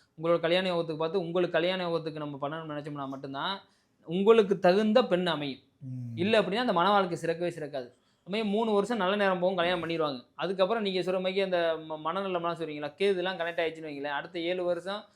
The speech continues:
Speaker 1: அதோட சுக்கிரன் வச்சுருந்தா இருபத்தி, இருபத்தேழு வருஷத்தை நம்ம வந்து ஒரு லைஃப் ஃபாலா போயிருமே.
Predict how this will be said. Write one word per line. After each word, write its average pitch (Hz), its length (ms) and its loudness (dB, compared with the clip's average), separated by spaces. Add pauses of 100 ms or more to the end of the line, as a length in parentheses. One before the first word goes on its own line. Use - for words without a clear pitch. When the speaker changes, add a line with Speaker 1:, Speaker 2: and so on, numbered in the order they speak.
(160)
Speaker 1:
அதோட 180 180 4
சுக்கிரன் 190 380 -2
வச்சுருந்தா 180 160 -4
இருபத்தி, 190 400 2 (180)
இருபத்தேழு 180 420 -2
வருஷத்தை 190 340 -4
நம்ம 160 220 -6
வந்து 156 280 -2
ஒரு 139 200 -2
லைஃப் 175 320 -2
ஃபாலா 160 260 2
போயிருமே. 127 340 -4